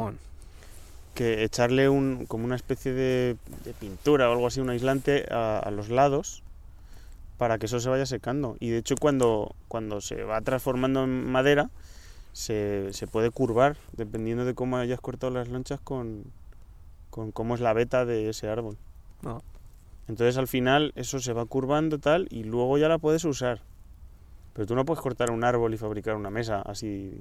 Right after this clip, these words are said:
Speaker 1: ¿No?
Speaker 2: del tirón. No, no.
Speaker 1: ¿Y qué pasaría si lo haces?
Speaker 2: Que luego se te deforma.
Speaker 1: Se agrieta, ¿no?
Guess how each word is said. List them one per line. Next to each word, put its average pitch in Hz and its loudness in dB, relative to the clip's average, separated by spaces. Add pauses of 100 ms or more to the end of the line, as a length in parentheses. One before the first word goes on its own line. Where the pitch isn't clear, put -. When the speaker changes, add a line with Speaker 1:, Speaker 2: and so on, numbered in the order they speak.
(100)
Speaker 1:
¿No? 139 2
Speaker 2:
del 110 -4
tirón. 113 -6 (100)
No, 113 -6
no. 113 -6 (320)
Speaker 1:
¿Y 123 -2
qué 127 0
pasaría 113 -4
si - -12
lo 127 -8
haces? - -16 (480)
Speaker 2:
Que 113 0
luego 131 4
se 147 -2
te 143 0
deforma. 131 -2
Speaker 1:
Se - 0
agrieta, 117 0
¿no? 113 -10